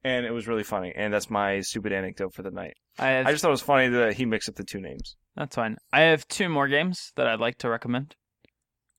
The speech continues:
Speaker 2: Uh, the second one is gonna be, uh, if you like something that just kinda has a spooky atmosphere, Vlad the Impaler is a great, uh, just story game. Something pretty light, pretty easy to play.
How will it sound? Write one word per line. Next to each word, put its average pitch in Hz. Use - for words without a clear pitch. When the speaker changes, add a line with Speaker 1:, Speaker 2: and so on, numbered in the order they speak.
Speaker 2:
Uh, 107
the 127
second 139
one 139
is 117
gonna 120
be, 110
uh, 104
if 135
you 131
like 135
something 135
that 123
just -
kinda 135
has 117
a -
spooky 117
atmosphere, 175
Vlad 131
the 127
Impaler 139
is 123
a 113
great, 123
uh, 107
just 139
story 135
game. 175
Something 139
pretty 135
light, 135
pretty 131
easy 127
to 117
play. 143